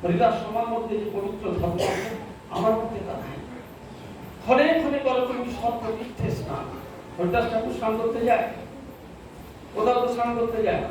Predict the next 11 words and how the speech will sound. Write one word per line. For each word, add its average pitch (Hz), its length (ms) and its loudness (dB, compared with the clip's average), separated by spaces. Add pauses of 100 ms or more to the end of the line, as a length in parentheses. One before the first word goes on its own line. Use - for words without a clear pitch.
(1400)
কিন্তু 285 520 6 (200)
ক্ষণে 214 180 0
ক্ষণে 294 320 0
সে 170 340 -4 (1500)
সর্বতীর্থ 285 600 6
স্নানের 247 400 0 (120)
ফল 220 140 4
লাভ - 140 2
করছে। - 520 -4
কি 233 60 0
করে? 254 180 8